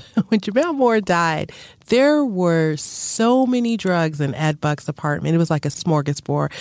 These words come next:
between the heroin and the cocaine and the meth and the needles and the this. But, you know, in California, we've trained, we've changed our drug paraphernalia use and possession laws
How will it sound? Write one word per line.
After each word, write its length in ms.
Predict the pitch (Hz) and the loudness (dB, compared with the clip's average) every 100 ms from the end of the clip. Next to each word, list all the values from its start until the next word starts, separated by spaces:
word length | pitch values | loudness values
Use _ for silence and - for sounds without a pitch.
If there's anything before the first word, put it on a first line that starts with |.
| - - | -14 -8
between 320 | 165 - 165 | -4 0 2
the 40 | |
heroin 440 | 151 185 202 196 165 | 2 2 2 2 0
and 100 | 147 | -2
the 60 | |
cocaine 640 | 139 135 135 190 180 170 151 | -4 -6 -4 0 2 2 0
and 100 | 127 | -2
the 60 | 123 | -4
meth 500 | 147 175 175 143 143 | -2 0 0 -2 -4
and 140 | 131 | -4
the 60 | 123 | -2
needles 480 | 151 196 190 139 139 | 0 0 0 0 -4
and 160 | 95 | -8
the 60 | 101 | -2
this. 240 | 196 175 - - - - | 0 0 -2 -16 -8 -2
But, 160 | 185 | 0
you 100 | 202 | 2
know, 120 | 202 180 | 2 2
in 80 | |
California, 540 | 175 196 196 - 262 254 | 0 -2 -2 -2 -2 0
we've 180 | 196 190 | -2 -4
trained, 500 | - 214 214 214 - | -8 -4 -2 -2 0
we've 220 | 190 190 | 0 0
changed 500 | - - 226 285 294 | -4 -2 0 0 -2
our 140 | 185 170 | -2 -2
drug 320 | 160 160 156 | 0 -2 -2
paraphernalia 680 | 165 156 165 170 170 175 170 | -4 -4 -2 0 0 0 -2
use 500 | 156 165 160 156 - | -2 -2 -2 -4 -6
and 220 | 175 151 | -4 -2
possession 600 | 151 165 262 - 175 156 | 0 0 0 0 -2 0
laws 360 | 151 147 147 | 0 0 -2